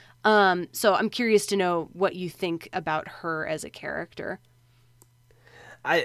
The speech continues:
Speaker 2: S-, Zeta-Jones, I think, is sensational in, in this movie. And if I'm not mistaken, this was her breakout role. This was kind of the thing
Speaker 1: Mm-hmm.
Speaker 2: that shot her onto the, the map of stardom. And I think that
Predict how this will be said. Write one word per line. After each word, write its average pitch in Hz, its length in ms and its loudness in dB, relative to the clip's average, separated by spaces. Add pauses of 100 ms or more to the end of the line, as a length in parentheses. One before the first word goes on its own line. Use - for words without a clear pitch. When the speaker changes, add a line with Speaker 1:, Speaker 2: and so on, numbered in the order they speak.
(100)
Speaker 2:
S-, - 220 4 (220)
Zeta-Jones, 160 580 6
I 117 80 2
think, 123 220 -2
is 117 100 2
sensational 123 1000 4
in, 107 520 -2
in 123 120 0
this 117 180 2
movie. 120 260 4
And 113 100 4
if - 80 0
I'm 143 80 4
not 226 160 8
mistaken, 175 320 4
this 156 160 4
was 226 160 6
her 117 100 2
breakout 117 640 2
role. 107 240 2
This 127 180 2
was 147 220 4
kind 160 180 6
of 196 60 2
the - 100 -2
thing 147 100 2
Speaker 1:
Mm-hmm. 117 40 0
Speaker 2:
that - 240 -6
shot - 400 4
her 135 260 4
onto 120 840 2 (460)
the, 127 380 2
the 104 80 2
map 123 300 8
of 101 120 -4
stardom. 117 520 6
And 120 120 -2
I 120 100 4
think - 340 2
that 127 280 6